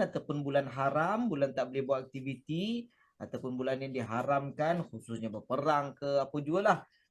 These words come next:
yang, eh, termaktub dalam, eh, perundangan mereka, maka selepas tu dia orang pun bertebaranlah di muka bumi, melakukan aktiviti semula,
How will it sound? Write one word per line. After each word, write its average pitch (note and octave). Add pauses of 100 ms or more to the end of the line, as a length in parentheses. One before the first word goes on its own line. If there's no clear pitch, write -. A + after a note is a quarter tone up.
yang, C#3+ (320)
eh, B2 (100)
termaktub C#3
dalam, D3+ (400)
eh, A#2+
perundangan D3
mereka, D#3 (480)
maka A2
selepas A2+
tu A#3+ (560)
dia A2
orang A#2
pun E3 (420)
bertebaranlah A2+
di A#2+
muka A#2
bumi, G#2
melakukan A2+
aktiviti G#2
semula, G2+